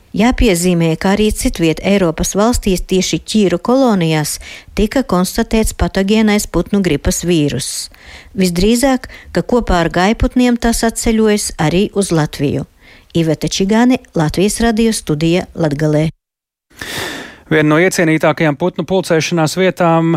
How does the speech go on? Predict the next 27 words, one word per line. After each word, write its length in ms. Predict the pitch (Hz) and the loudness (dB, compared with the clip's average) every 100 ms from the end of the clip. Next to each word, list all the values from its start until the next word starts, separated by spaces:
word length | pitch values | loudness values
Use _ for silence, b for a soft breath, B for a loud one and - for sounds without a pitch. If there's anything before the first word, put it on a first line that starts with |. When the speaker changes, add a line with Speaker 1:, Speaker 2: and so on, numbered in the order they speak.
| 123 | 0
Speaker 2:
ir 160 | 160 170 | 0 2
arī 200 | 170 170 170 - | 2 2 0 -2
atkritumu 560 | 202 - 196 208 208 | -4 -4 -8 -4 -4
konteineri. 600 | - 269 262 156 113 107 - - | 0 0 2 0 -2 -6 -10 -6
Rīgā 400 | 175 269 180 107 92 - | 0 2 2 -2 -4 -2
atklāts 500 | 151 - 151 139 - | -2 0 0 0 -2
pirmais 540 | 160 190 226 262 240 | 0 2 4 2 0
pazemes 640 | - 247 170 107 92 104 147 | -2 0 0 -2 -8 -6 -2
atkritumu 480 | 170 - - 123 113 | -2 -4 -4 -4 0
konteineru 540 | 165 165 123 120 135 | -2 0 0 0 0
laukums 420 | 220 233 196 - - | 0 0 -2 -2 -4
pie 220 | 170 165 | -2 -2
daudz 400 | - 160 156 127 | 0 0 0 -2
dzīvokļu 640 | 135 120 135 135 151 147 - 151 | -2 0 0 -2 -2 -6 -2 -2
namiem. 320 | 120 95 90 _ B B B B | -2 -4 -12 _ B B B B
Iedzīvotāji 560 | 208 165 165 156 160 139 | 0 2 2 2 0 0
tur 140 | 160 151 | -2 -2
var 160 | 139 | -2
šķirot 560 | - - 180 117 92 - | -6 -2 -2 0 -4 -4
sadzīves 400 | 143 117 104 - 175 | -4 -2 -4 -2 -2
atkritumus, 640 | - 160 156 139 127 - - 151 | -2 -4 0 -2 -2 -10 -4 -4
iepakojumu, 720 | 165 147 170 151 143 131 - | -2 -4 0 2 2 0 -4
stiklu. 480 | - 165 - 190 - _ _ _ - | -4 -4 -2 -4 -4 _ _ _ -10
Pazemes 320 | 185 214 196 - | -4 0 0 0
atkritumu 380 | 175 - 196 175 | -2 -2 -2 -2
konteineri 460 | 165 175 202 175 151 | 0 0 2 0 0
gan 220 | 160 156 | 0 -2